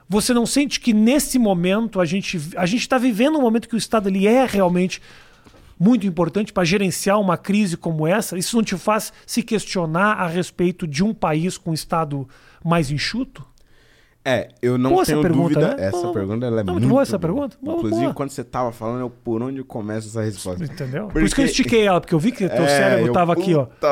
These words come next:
Speaker 2: merda.
Speaker 1: Eu falei, "Vou repetir
Speaker 2: Que
Speaker 1: de um
Speaker 2: tem
Speaker 1: jeito diferente",
Speaker 2: tanto... é.
Speaker 1: porque eu senti que ele se confundiu um pouco.
Speaker 2: <laughs> É, mas vamos lá. Eu acho que realmente esse foi um momento em que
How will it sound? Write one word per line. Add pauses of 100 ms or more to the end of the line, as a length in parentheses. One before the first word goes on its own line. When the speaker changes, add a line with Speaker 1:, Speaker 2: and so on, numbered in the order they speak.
Speaker 2:
merda.
Speaker 1:
Eu
falei,
"Vou
repetir
Speaker 2:
Que
Speaker 1:
de
um
Speaker 2:
tem
Speaker 1:
jeito
diferente",
Speaker 2:
tanto...
é.
Speaker 1:
porque
eu
senti
que
ele
se
confundiu
um
pouco.
Speaker 2:
<laughs> (320)
É,
mas
vamos
lá. (480)
Eu
acho
que
realmente
esse
foi
um
momento
em
que